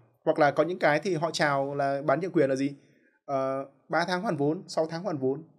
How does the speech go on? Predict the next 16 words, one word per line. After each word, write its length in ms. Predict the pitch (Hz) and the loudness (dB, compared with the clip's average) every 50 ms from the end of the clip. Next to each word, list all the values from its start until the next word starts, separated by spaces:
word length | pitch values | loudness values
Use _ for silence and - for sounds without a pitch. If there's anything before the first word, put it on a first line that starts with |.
| _ _ | _ _
Thậm 100 | - 175 | -4 0
chí 120 | 156 165 156 | 2 2 4
có 100 | 165 160 | 4 2
những 100 | 175 160 | 2 4
cái 140 | 156 156 160 | 2 2 2
đang 140 | 175 165 - - | 0 -4 -6 -6
nhượng 220 | 156 165 165 156 160 | -6 -4 -4 -2 0
quyền 200 | 160 135 131 160 | 0 0 0 0
đập 140 | 147 139 156 | -4 -2 -2
mặt 140 | 139 - | -4 -4
mình 200 | 131 127 127 120 | -4 -6 -6 -6
là 140 | 117 113 117 120 - - - _ _ - | -6 -6 -8 -10 -14 -20 -20 _ _ -2
mười 160 | - 165 156 151 | 4 6 6 6
ngày 120 | 147 139 | 6 4
hoàn 160 | 139 147 127 123 | 0 -2 -2 -2
vốn. 220 | 123 127 139 | -2 -2 -4